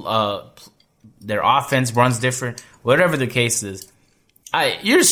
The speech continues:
you're beginning to stretch really thin if you think that he doesn't at least squeeze in at ten,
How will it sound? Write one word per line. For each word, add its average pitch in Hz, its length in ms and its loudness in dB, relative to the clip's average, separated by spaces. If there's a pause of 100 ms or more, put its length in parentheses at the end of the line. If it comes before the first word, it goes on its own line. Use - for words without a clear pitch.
(120)
you're 214 280 2
beginning 165 300 2
to 113 80 0
stretch 120 460 0
really 120 300 0
thin 113 420 0 (300)
if 107 200 -8
you 127 120 -2
think 120 340 -2
that 101 360 0 (520)
he 135 240 -2
doesn't 135 240 4
at 113 180 0
least 135 380 4
squeeze 120 340 -2
in 107 80 -2
at 101 180 -4
ten, 95 360 -4